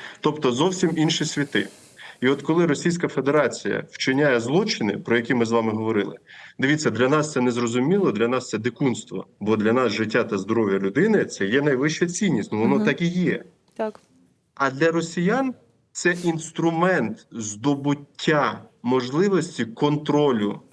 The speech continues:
Speaker 1: Тобто для них невиправдана агресія — це можливість здобуття контролю і самореалізації. Ну от уявіть, в нього туалет на вулиці, отака от хата стоїть,
Speaker 2: Мгм.
Speaker 1: там в Росії він ніхто, тут йому дали автомат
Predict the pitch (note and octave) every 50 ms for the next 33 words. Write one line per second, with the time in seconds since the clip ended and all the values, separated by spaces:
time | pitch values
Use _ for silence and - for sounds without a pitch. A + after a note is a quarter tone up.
0 | _ _ - C#3+ C3 A#2+ - - A#2 G#2+ G#2+ G#2+ A#2+ C3+ C#3+ E3 E3 C3+ A2+ A#2
1 | A#2 B2 B2+ D3+ D3+ D3+ D3+ B2+ A2+ A2+ A2+ A2+ A#2 A#2 A#2 A#2+ C#3+ F#3+ A3+ A3+
2 | A3 - C3+ A#2 - - B2 C3 C3+ D3 F#3+ A3 G3+ E3+ C3+ B2 C3 C3 C3+ C3+
3 | - E3 D#3+ F3 D3 C#3+ - G3 G#3 G3 E3 - - D#3 D#3+ D#3 D#3 D#3 D3+ C#3+
4 | C#3 B2+ G#2 G#2 - - G#2 B2+ D3 E3 D#3+ E3 D#3 D#3+ E3 D3 B2 G#2+ G#2+ -
5 | - - - - - - - - A2 A#2 D3 F#3+ G3+ F3+ D3+ A#2+ - - - B2+
6 | C3 D3+ E3 D3+ B2+ C3 A#2+ A2+ A2+ G#2+ G#2 G#2 G#2 - - E3 D#3 D#3+ - -
7 | _ - - A#2+ A#2+ C#3+ D3 F#3 F3+ D#3+ E3 - - C3 A2+ G#2+ A2 G#2+ G#2 -
8 | - B2+ B2+ B2+ B2 B2 - - G3+ A3 A3 - E3 F#3 F#3 D#3 D3+ D3+ - -
9 | F3 E3 C#3+ A#2+ C#3 E3 D#3+ D#3 D#3 D3 D3+ - - A2+ G#2+ G#2+ - - - -
10 | - _ _ - - - - E3 D#3+ D#3 D#3 D3 - D3 D3+ D#3 D3+ C3+ - C3+
11 | B2+ - - D3 B2+ A2+ G#2+ G#2 G#2+ A#2